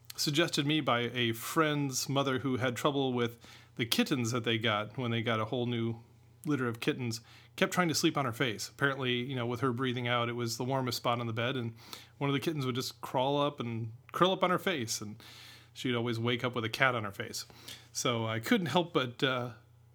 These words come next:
add that to the whole mix there as well, and, uh, I think it just adds to the appeal of Thrax. Anyways, so the, uh, party has, uh, made it back to the palisade, and they are going to, uh, take off into the water tomorrow,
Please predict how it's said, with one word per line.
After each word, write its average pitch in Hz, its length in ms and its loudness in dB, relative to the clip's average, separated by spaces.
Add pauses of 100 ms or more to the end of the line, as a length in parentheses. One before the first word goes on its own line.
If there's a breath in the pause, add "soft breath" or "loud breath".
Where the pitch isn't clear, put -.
(120)
add 147 240 4
that 139 240 2
to 139 120 0
the 120 100 0
whole 131 180 0
mix 120 300 -2
there 117 180 2
as 110 140 -4
well, 104 400 -6
and, 117 360 -6
uh, 123 140 -6
I 233 80 -2
think 220 140 0
it 135 80 0
just - 240 -4
adds 117 300 -2
to 147 120 -4
the 120 80 -2
appeal 113 380 -2
of 107 100 -12
Thrax. - 520 -4 (1120 loud breath)
Anyways, 190 540 4 (380 loud breath)
so 160 380 4
the, 131 300 0
uh, 120 140 0 (260)
party 160 360 2
has, 123 580 -2
uh, 123 200 -2 (460 loud breath)
made 139 260 4
it 143 140 0
back 123 180 2
to - 80 -4
the 127 80 -2
palisade, 156 580 0 (1200)
and 139 300 4
they 139 80 4
are 131 140 2
going 131 320 0
to, 127 320 0
uh, 123 120 0
take 147 240 -4
off 131 200 0
into 123 120 0
the 117 80 0
water 120 240 0
tomorrow, 135 480 0